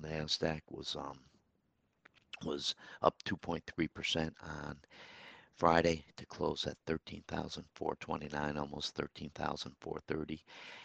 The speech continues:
And basically the gain started, the rally started on Thursday after Monday, Tuesday, and Wednesday being an ugly three days in the stock market. For the week, though, you know, the S and P and the Dow both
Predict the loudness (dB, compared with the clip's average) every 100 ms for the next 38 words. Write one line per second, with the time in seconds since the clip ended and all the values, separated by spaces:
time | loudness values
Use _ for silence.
0 | 0 4 8 8 8 4 0 2 2 2
1 | 2 2 2 -2 2 4 4 2 -2 -2
2 | 2 4 4 2 2 6 6 6 4 2
3 | 4 6 6 4 4 2 -2 -14 -16 -18
4 | -16 -12 -4 -2 0 0 0 0 -6 -20
5 | -20 0 2 4 0 -2 -6 -4 -2 -2
6 | -2 -4 0 -2 0 -2 -2 -4 -4 -4
7 | 0 -2 -2 -2 0 2 2 2 -4 -8
8 | -4 2 6 6 4 -4 -4 0 -2 -2
9 | -16 -16 -14 -16 -16 6 10 12 12 12
10 | 12 12 10 0 -2 2 4 6 8 8
11 | 4 -2 2 2 0 -12 -10 -6 2 4
12 | 4 2 4 6 4